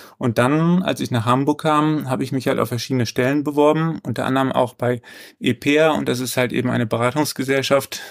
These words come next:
die halt auch zu Cradle to Cradle, zu dem Zertifikat berät. Und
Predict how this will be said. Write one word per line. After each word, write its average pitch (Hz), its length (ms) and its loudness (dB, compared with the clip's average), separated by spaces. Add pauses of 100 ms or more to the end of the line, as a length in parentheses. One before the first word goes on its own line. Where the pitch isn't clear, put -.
(160)
die 131 120 2
halt 120 160 0
auch 123 140 2
zu 120 240 -2 (160)
Cradle 131 240 -2
to 120 100 -6
Cradle, 135 540 0 (280)
zu - 140 -4
dem 120 320 2 (360)
Zertifikat 135 760 -2
berät. 147 400 0
Und 123 500 -4